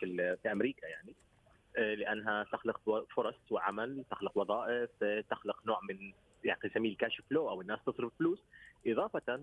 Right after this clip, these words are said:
إنه هي اقتصادها عالمي ليس فقط محلي، فهذا شيء دائمًا يستج-،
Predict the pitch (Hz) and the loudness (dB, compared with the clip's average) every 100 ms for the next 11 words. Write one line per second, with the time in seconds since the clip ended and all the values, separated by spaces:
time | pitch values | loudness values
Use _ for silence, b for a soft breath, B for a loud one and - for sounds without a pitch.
0 | - 104 104 123 117 - 113 127 147 143 | -6 -6 0 0 0 -4 -4 -2 0 0
1 | 170 139 101 101 - 117 127 - 120 113 | 0 -2 -6 -8 -4 -2 -2 -4 -4 -4
2 | - 131 - - 139 143 143 - - 262 | -4 -4 -4 -2 0 0 0 -2 0 0
3 | 139 135 123 - 139 | 0 -4 -4 0 0